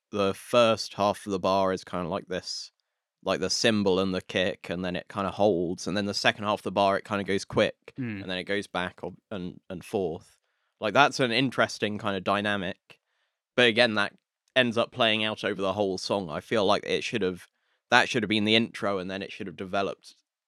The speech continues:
Speaker 1: elsewhere.
Speaker 2: Yeah, th-
Speaker 1: Or it could have.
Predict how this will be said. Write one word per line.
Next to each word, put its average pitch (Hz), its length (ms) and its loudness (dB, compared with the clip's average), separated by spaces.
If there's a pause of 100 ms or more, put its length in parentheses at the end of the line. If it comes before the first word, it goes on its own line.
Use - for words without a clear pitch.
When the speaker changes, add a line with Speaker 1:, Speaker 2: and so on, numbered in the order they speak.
(120)
Speaker 1:
elsewhere. 90 800 -2 (880)
Speaker 2:
Yeah, 143 160 2
th- 131 180 -4
Speaker 1:
Or 104 120 2
it 90 80 -4
could 87 200 -8
have. - 380 -14